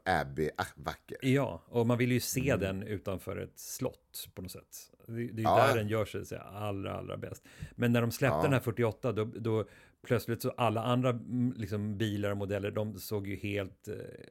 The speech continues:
Speaker 2: stenålder ut på något sätt.
Speaker 1: Mm.
Speaker 2: Och, och den här
Speaker 1: Mm.
Speaker 2: prototypen gjorde ju dundersuccé, så att den gi-, fick ju gå i produktion per omgående, liksom.
Speaker 1: Ja, och det gjorde inte saken sämre att det då också var den snabbaste produktionsbilen i världen.
Speaker 2: Exakt.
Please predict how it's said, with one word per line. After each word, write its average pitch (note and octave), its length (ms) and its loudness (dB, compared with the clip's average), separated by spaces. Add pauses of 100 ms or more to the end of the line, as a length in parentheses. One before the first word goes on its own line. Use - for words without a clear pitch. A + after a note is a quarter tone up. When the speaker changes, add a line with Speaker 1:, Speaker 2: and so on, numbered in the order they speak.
(380)
Speaker 2:
stenålder A#2 800 2
ut F#2 160 -10
på - 80 -12
något - 140 -10
sätt. - 340 -20 (200)
Speaker 1:
Mm. F2+ 400 -6 (140)
Speaker 2:
Och, A2 360 0
och A2 100 4
den G#2 80 0
här A2 80 4
Speaker 1:
Mm. G#2+ 100 2
Speaker 2:
prototypen B2 520 2
gjorde G#2+ 200 -2
ju G2+ 80 0
dundersuccé, G#2 1300 0 (100)
så - 160 -8
att F#2+ 120 -8
den G#2+ 240 -4
gi-, G#2+ 160 -6
fick G#2+ 220 -8
ju A#2 80 -2
gå A#2 140 2
i G#2+ 60 0
produktion A2 640 -2
per G2 400 -6
omgående, A#2+ 680 -2
liksom. - 380 -14 (420)
Speaker 1:
Ja, A#2+ 340 6
och B2 140 6
det B2+ 60 8
gjorde B2 240 8
inte B2 180 2
saken C3 320 2
sämre G2+ 320 4
att E2 120 0
det G2 100 4
då F2+ 280 4
också E2 220 0
var D#2+ 260 4
den D#2 160 2
snabbaste E2 760 0
produktionsbilen E2 800 -2
i D#2+ 60 2
världen. D#2 560 0
Speaker 2:
Exakt. - 720 -12